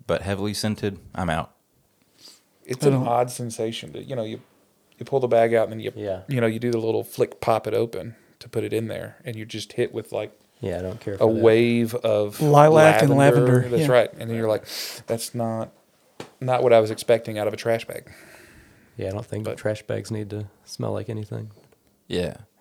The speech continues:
Speaker 1: I, I think such is the case with most things that are trying to mask foul odor.
Speaker 4: Mm-hmm.
Speaker 1: It's like the po-, the, the
Speaker 4: <laughs>
Speaker 1: sale is that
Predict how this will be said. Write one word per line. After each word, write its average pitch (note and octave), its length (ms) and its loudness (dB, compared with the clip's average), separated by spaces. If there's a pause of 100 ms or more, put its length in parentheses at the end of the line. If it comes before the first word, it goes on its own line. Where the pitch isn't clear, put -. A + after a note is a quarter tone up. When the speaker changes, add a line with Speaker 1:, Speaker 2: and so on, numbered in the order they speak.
(360)
Speaker 1:
I, - 40 -10 (180)
I B2+ 60 -2
think F3+ 300 -4 (800)
such - 240 0
is A2+ 120 0
the A2+ 80 -4
case A2+ 260 2
with G2+ 180 -4
most G#2+ 400 2
things A#2 260 2
that A2+ 100 2
are A2 60 2
trying A2 280 2
to G#2 60 -2
mask G2 460 -2
foul G#2 540 0
odor. G#2+ 460 -2
Speaker 4:
Mm-hmm. G2+ 400 -8
Speaker 1:
It's A2+ 100 -6
like G#2+ 220 -2
the A2 140 2
po-, - 320 2
the, B2 160 6
the A#2 260 2
Speaker 4:
<laughs> - 160 2
Speaker 1:
sale C3+ 320 8
is G#2 160 0
that G2 320 2